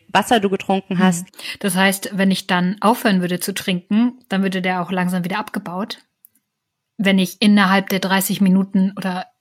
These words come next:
Speaker 2: fünfzehn Minuten noch mein zweites Glas Bier trinke, dann, ähm, summiert sich das.
Speaker 1: Genau.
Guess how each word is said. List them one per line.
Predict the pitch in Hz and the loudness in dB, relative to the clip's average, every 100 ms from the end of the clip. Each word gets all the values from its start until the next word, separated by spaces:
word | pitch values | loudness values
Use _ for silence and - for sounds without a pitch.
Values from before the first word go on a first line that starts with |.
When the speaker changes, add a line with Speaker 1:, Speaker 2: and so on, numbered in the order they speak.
| - | -14
Speaker 2:
fünfzehn | 247 214 214 | -4 -2 2
Minuten | 196 196 196 202 | 2 2 0 -2
noch | 196 175 | 0 0
mein | 196 185 | -2 0
zweites | 240 254 254 | 0 0 -2
Glas | 190 185 | -6 -6
Bier | - 196 | -6 -6
trinke, | - 190 214 240 | -2 -2 0 -2
dann, | 202 202 240 | 0 2 2
ähm, | 208 214 220 - - _ _ | 4 2 0 -10 -20 _ _
summiert | - 247 240 - | 0 2 2 0
sich | - - | -10 -14
das. | 175 - _ _ _ _ _ _ _ - | -16 -18 _ _ _ _ _ _ _ -2
Speaker 1:
Genau. | 202 165 139 | 2 2 0